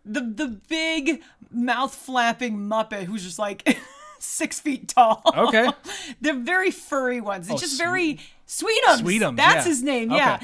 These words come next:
Speaker 1: And it's very, like, I just got Jim Henson vibes.
Speaker 2: I get that.
Speaker 1: Yeah. When they were kind of branching out and making kooky stuff in the eighties. La-, very Labyrinth type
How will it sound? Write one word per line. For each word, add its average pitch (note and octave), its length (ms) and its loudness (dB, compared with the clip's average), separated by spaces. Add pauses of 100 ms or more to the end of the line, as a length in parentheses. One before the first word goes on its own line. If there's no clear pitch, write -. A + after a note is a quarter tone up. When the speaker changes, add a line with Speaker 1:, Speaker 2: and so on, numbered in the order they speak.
(340)
Speaker 1:
And C4 560 0 (380)
it's D4 220 -2
very, D4 520 0
like, A3+ 420 -2 (360)
I D4 100 4
just G4+ 240 -2
got D#4+ 160 0
Jim C4 220 -2
Henson G#3+ 500 -4
vibes. F3 500 -4
Speaker 2:
I G#3+ 100 4
get E3 220 0
that. A#2 260 -8 (160)
Speaker 1:
Yeah. G#3+ 340 -4 (260)
When B3+ 360 -4
they C4+ 140 0
were B3 240 -6 (100)
kind A#3+ 200 -2
of F#3 100 -10
branching A3+ 480 -4
out G3+ 160 -2
and G3 100 -10
making G3 300 -10
kooky A3 320 -8
stuff F#3+ 320 -6
in G3 100 -10
the F3+ 160 -12
eighties. E3 480 -10
La-, F#3+ 320 -4
very A#3+ 300 -4
Labyrinth F#3+ 760 -4
type - 380 -6